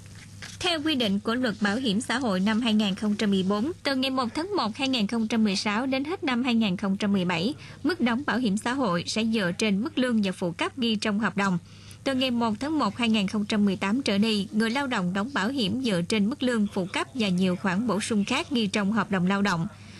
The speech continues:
Người lao động sẽ đóng tám phần trăm và doanh nghiệp đóng mười tám phần trăm, chiếm hai mươi sáu phần trăm lương hàng tháng. Với cách tính này, quyền lợi của người lao động sẽ tăng. Tuy nhiên, nhiều ý kiến lo ngại việc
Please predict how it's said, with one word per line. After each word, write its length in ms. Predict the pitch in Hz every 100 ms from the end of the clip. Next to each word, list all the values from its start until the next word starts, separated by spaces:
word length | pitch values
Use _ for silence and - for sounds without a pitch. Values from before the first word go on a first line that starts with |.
| -
Người 120 | 277 294
lao 140 | 302
động 220 | 269 196
sẽ 160 | - 202
đóng 220 | 214 285
tám 240 | 269 311
phần 180 | 339 214
trăm 280 | 226 220 202
và 160 | 196 175
doanh 160 | 208 208
nghiệp 140 | 196
đóng 240 | 202 196 277
mười 100 | 247
tám 260 | 196 202
phần 180 | 262 196
trăm, 240 | 170 202 190 - -
chiếm 240 | - 269 349
hai 140 | 320
mươi 80 | 262
sáu 200 | 254 277
phần 240 | 277 190
trăm 240 | 175 202 202
lương 200 | 214 208
hàng 180 | 185 170
tháng. 260 | 196 254 349 - - - -
Với 220 | 247 262
cách 220 | 294 440 -
tính 180 | 262
này, 240 | 330 247 196
quyền 200 | 226 202
lợi 180 | 202 180
của 140 | 202
người 180 | 226 240
lao 200 | 185 202
động 180 | 196 175
sẽ 140 | 202
tăng. 280 | 202 240 220 202 - - -
Tuy 100 | 311
nhiên, 260 | 302 302 254
nhiều 160 | 220
ý 100 | 208
kiến 300 | 214 226 277
lo 120 | 277
ngại 340 | 214 208 170 170
việc 180 | 202